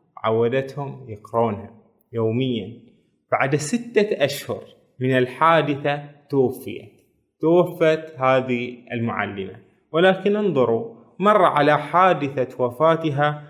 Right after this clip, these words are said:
ست سنوات حتى اليوم. الحين هذه ست سنوات مرت من هذه الحادثة،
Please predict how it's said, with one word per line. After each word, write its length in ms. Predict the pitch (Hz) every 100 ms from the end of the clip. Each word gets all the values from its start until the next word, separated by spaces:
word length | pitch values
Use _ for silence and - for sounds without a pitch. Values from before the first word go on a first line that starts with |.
| _ _
ست 480 | - - 269 - 202
سنوات 720 | 175 165 160 165 180 185 185
حتى 360 | - 147 147 110
اليوم. 280 | 101 - - _ _ _ _ _ _
الحين 760 | 113 - 175 196 196 208 - - _ 127 123
هذه 500 | 143 143 131 139 - - - _
ست 180 | - 233 226 -
سنوات 640 | 165 160 170 180 185 - - _ -
مرت 460 | 139 143 139 139
من 140 | 123 113
هذه 360 | 113 131 -
الحادثة، 720 | 117 - - 107 104 110 104